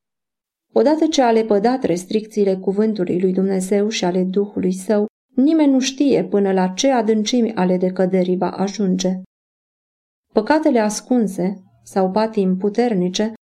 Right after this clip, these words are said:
pot face din el un captiv tot așa de neajutorat ca și demonizatul din Capernaum.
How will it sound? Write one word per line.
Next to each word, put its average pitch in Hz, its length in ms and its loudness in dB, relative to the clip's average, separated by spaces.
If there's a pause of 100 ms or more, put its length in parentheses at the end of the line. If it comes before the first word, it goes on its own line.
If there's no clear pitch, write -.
(240)
pot 330 220 0
face 214 460 0
din 185 260 0
el 196 380 2
un 190 160 0
captiv 202 520 -2 (140)
tot 302 160 2
așa 285 260 2
de 233 120 2
neajutorat 202 840 2
ca 208 140 -2
și 202 200 -4
demonizatul 185 760 2
din 180 180 0
Capernaum. 185 840 0